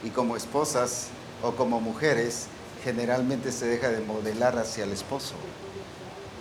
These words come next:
Y se le lleva a qué cosa? A que el esposo tome decisiones o acciones que incorrectas.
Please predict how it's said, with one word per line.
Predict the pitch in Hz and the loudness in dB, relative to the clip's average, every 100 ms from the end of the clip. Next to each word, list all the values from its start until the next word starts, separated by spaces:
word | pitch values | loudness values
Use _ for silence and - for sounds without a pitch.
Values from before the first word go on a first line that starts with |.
| - - - | -12 -6 0
Y | 120 | 4
se | 135 | 6
le | 120 117 | 6 6
lleva | 120 170 151 | 8 10 10
a | |
qué | - 135 | 8 4
cosa? | 131 - 87 - - - - - - - - - - - - - | 4 2 -4 -8 -14 -14 -14 -14 -14 -14 -12 -12 -12 -14 0 6
A | 120 | 8
que | 139 | 8
el | 127 | 6
esposo | - 139 135 156 | 4 2 4 4
tome | 139 143 143 | 6 6 6
decisiones | 127 - 120 - 151 131 151 - | 4 2 0 2 2 4 2 2
o | 117 | 2
acciones | 110 104 - 160 156 175 151 | 2 2 2 4 4 4 0
que | - 143 151 - - - - - - - - - - - 135 | 2 2 2 -4 -12 -12 -12 -12 -12 -12 -14 -14 -14 -4 2
incorrectas. | 139 123 139 135 151 190 - 123 - - - | 2 4 4 6 6 6 4 2 4 -2 -4